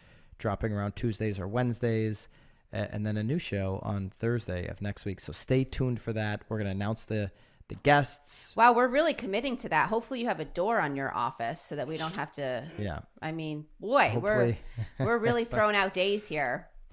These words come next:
Speaker 2: I
Speaker 1: Well,
Speaker 2: love it.
Speaker 1: luckily, luckily that first episode is already recorded and we know it's really good. So
Speaker 2: Yes.
Speaker 1: make sure you subscribe here. If you're on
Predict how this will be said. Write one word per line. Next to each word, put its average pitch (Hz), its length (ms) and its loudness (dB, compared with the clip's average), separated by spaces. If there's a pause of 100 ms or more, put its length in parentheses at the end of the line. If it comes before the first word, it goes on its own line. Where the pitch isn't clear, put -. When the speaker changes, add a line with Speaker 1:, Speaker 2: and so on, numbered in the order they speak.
(100)
Speaker 2:
I - 60 2
Speaker 1:
Well, 139 100 10
Speaker 2:
love 160 160 10
it. 175 40 6
Speaker 1:
luckily, 139 420 4 (240)
luckily 147 460 4
that 117 440 2 (500)
first 123 320 0
episode 110 400 -2
is 101 140 -8
already 117 240 0
recorded 104 480 -2
and 95 80 -4
we 101 80 -4
know 104 180 -2
it's - 160 -10
really 98 340 -4
good. 87 400 -8 (300)
So 85 380 -8 (280)
Speaker 2:
Yes. - 220 -12
Speaker 1:
make 143 140 2
sure 180 120 0
you 165 80 0
subscribe 139 540 2
here. 131 220 4
If 127 180 -6
you're 120 140 2
on 120 240 0